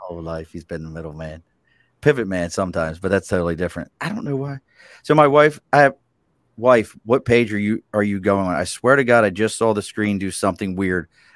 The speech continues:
I don't know if I can watch." Even my wife is saying this. Uh, "Babe, what page are you watching on that you're the only one that's commenting here?" My Twitch is commenting. So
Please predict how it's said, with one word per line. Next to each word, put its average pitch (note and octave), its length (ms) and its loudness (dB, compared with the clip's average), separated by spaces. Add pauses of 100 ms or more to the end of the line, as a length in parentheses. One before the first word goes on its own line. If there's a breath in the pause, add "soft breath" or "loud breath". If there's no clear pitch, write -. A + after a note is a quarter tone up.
(160)
I A2 80 2
don't A2 240 2
know G#2 160 4
if F#2+ 100 -4
I F#2+ 100 2
can F#2+ 180 -8
watch." F2+ 320 0
Even C#3 160 -6
my B2+ 120 2
wife G2+ 320 -2
is G#2 120 -8
saying D#2+ 280 -6
this. C#2+ 240 -14 (500 soft breath)
Uh, G#2 220 2 (1000)
"Babe, B2 240 4
what E3+ 180 2
page E3 240 0
are D3 60 -2
you C#3 140 -6
watching A2 420 2
on F2+ 100 -6
that F2 180 -10
you're A2+ 80 -2
the G#2+ 200 -2
only G#2+ 280 -2
one G2 220 -4
that's F#2 140 -8
commenting F#2 480 -4
here?" D2+ 260 -12 (360)
My A2 100 0
Twitch B2+ 320 2
is A2+ 100 -2
commenting. F#2+ 420 0
So C#3 220 2